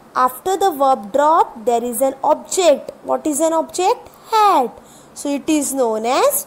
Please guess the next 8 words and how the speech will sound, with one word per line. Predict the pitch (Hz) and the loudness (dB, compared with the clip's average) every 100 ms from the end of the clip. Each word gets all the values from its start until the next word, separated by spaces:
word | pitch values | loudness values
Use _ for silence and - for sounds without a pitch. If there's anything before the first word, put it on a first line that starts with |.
| - | -8
transitive | 254 240 226 220 240 226 294 294 302 311 - 202 | -6 -4 -4 -6 -8 -6 -6 -4 -2 -4 -10 -8
verb. | 202 240 220 202 190 - 190 | 0 4 4 2 -4 -12 -4
Dropped | 247 254 247 - | 2 4 2 -2
is | 320 262 | -4 -2
which | 254 330 - | -2 -4 -4
verb? | 311 339 392 554 - - - - - - | 0 2 2 0 -4 -20 -20 -20 -20 -4
Transitive | 247 240 233 233 254 226 311 381 523 523 196 185 | 0 0 -2 -6 -8 -4 -2 2 0 -2 -12 -4
verb. | 226 233 220 196 | 2 4 4 0